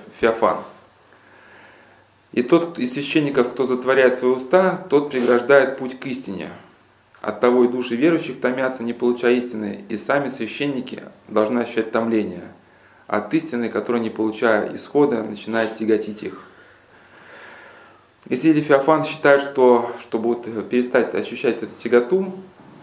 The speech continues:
священник должен раскрыть свои уста и, ну,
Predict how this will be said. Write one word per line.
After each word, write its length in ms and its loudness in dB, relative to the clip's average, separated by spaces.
священник 320 -2
должен 280 0
раскрыть 420 -2
свои 160 -2
уста 460 -2
и, 440 -6
ну, 240 -8